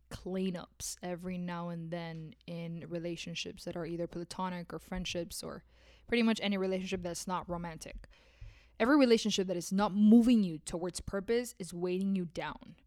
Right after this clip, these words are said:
And you're not a storage bin. Everything in your life takes up space. And let me tell you, not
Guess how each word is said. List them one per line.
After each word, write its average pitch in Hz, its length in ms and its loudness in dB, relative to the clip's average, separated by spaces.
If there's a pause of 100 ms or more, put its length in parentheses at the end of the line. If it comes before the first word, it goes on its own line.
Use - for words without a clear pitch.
(220)
And 190 120 -2
you're 202 160 4
not 226 340 4
a - 20 -2
storage 226 520 2
bin. 156 260 -10
Everything 220 540 0
in 240 140 2
your 214 140 2
life 175 300 -2
takes - 380 -8
up 170 100 -10
space. - 480 -10
And 160 160 -12
let 190 120 0
me 196 80 2
tell 202 200 -4
you, 180 140 -4
not 180 200 -4